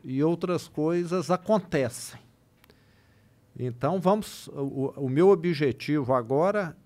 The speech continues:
é fazer uma boa gestão, consertar Minas, que ainda tem muita coisa pra ser consertada, disputar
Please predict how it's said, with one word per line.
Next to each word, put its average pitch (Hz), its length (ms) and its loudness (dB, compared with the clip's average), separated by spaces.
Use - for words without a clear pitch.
é 165 120 4
fazer 139 520 2
uma 123 180 0
boa 139 340 2
gestão, 123 480 -4
consertar 151 800 0
Minas, 143 400 -4
que - 80 -8
ainda 147 200 -2
tem 156 200 -6
muita 156 480 2
coisa 135 360 -2
pra 117 160 -6
ser 123 160 -8
consertada, 131 760 -4
disputar 131 840 -2